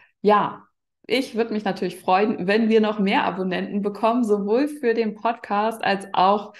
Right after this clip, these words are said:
auf unserem YouTube-Kanal. Also gern einfach mal, ähm, das Ganze abonnieren, wenn dich unsere Inhalte interessieren. Denn ja, wir sind daran interessiert, einfach noch mehr Menschen zu erreichen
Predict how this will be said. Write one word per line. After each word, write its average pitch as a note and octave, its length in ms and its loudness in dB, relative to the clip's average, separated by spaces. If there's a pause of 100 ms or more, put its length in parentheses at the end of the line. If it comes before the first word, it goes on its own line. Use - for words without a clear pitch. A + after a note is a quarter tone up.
(280)
auf G3+ 240 2
unserem F#3+ 280 -2
YouTube-Kanal. F3+ 840 -2
Also A3 540 -2
gern A3 300 0
einfach G3+ 340 -4
mal, F#3 320 0 (380)
ähm, F3+ 320 0
das G#3 200 2
Ganze A#3 280 2
abonnieren, G3+ 480 2
wenn G#3 160 -2
dich A#3 200 -8
unsere G#3 300 -4
Inhalte G3 540 -4
interessieren. F#3 840 -4
Denn F3 440 0 (260)
ja, F#3+ 220 2
wir E3+ 80 2
sind G3 180 2
daran F#3+ 240 2
interessiert, G#3 520 -4
einfach G3+ 260 -4
noch G3 160 -6
mehr G#3+ 240 0
Menschen G#3+ 440 -2
zu - 160 -6
erreichen F3 720 -6